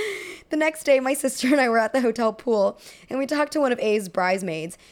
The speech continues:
who was from Eastern Europe, where A and her family are from. We asked if the pearls were some cultural superstition we don't have in America,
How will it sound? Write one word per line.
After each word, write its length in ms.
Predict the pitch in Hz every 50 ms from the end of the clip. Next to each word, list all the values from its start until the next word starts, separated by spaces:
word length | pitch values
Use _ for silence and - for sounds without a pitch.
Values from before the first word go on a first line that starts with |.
| _ _
who 80 | - 226
was 120 | 220 220
from 160 | 226 233 214
Eastern 300 | - 214 208 - 202 190
Europe, 380 | 190 208 220 208 190 190 190 -
where 100 | 180 170
A 160 | - 175 175
and 100 | 175 175
her 80 | 175 165
family 280 | - 165 160 151 -
are 60 | 156 -
from. 460 | - - 226 208 170 - - - - _ _ _ _ _ _ _ _ _ _ -
We 120 | 220 240
asked 320 | - 190 226 254 277 - 294
if 60 | 247
the 60 | 269
pearls 320 | - - 233 202 196 190 180
were 120 | 190 190
some 160 | - 202 190
cultural 380 | - - 214 214 - - 214 202
superstition 720 | - - - - 180 - - - 247 - - 196 180 175 170
we 80 | 175
don't 140 | 170 - 160
have 180 | 180 170 165 170
in 60 | 170
America, 600 | 165 185 208 220 220 220 - 175 165 165 165